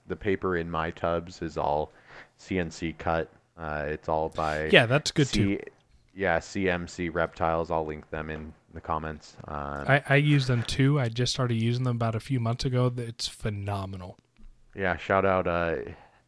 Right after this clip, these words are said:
Speaker 1: Ely Guy Serpents. Uh, he's the one that set me up with them originally,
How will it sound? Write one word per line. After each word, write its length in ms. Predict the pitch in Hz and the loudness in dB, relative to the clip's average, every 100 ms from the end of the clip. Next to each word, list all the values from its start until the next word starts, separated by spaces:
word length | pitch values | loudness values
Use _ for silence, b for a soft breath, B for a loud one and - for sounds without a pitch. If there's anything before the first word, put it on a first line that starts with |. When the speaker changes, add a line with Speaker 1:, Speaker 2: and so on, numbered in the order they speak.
| _ 98 | _ -6
Speaker 1:
Ely 240 | 90 85 | -2 -2
Guy 200 | 85 82 | 0 -2
Serpents. 640 | - 80 78 76 73 - - - | -2 -6 -6 -8 -14 -18 -20 -12
Uh, 340 | 78 73 73 71 82 | -8 -6 -6 -8 -6
he's 260 | 80 - | -8 -8
the 100 | - | -12
one 220 | 73 73 | -8 -8
that 200 | 76 73 - _ _ b b b _ | -8 -10 -12 _ _ b b b _
set 200 | - 69 | -4 -2
me 140 | 85 | 0
up 160 | 80 - | -2 -2
with 140 | 80 | -4
them 180 | 82 80 | -4 -2
originally, 520 | 78 80 - 78 73 | -2 -4 -6 -8 -8